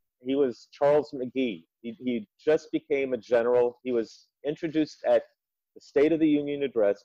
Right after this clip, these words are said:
President Trump introduced him to, to the joint, uh, Congress and said, "This is Charles McGee. He's, uh, he was a Tuskegee Airman."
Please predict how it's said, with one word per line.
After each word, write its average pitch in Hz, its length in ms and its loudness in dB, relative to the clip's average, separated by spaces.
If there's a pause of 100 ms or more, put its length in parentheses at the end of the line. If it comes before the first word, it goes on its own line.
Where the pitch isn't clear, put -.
President 131 400 -2
Trump 131 300 -2 (140)
introduced 135 500 -4
him 135 260 -4
to, 127 380 0 (840)
to 120 240 -4
the 113 120 -4
joint, 123 340 -2 (300)
uh, 107 160 4 (140)
Congress 123 640 -2 (540)
and 104 200 -8
said, 110 440 2 (760)
"This 120 200 -10
is 131 100 -10
Charles 131 380 0
McGee. 123 680 0
He's, 113 360 -8
uh, 104 280 4
he 120 80 0
was 123 140 0
a 120 80 -2
Tuskegee 127 600 -6
Airman." 107 280 -6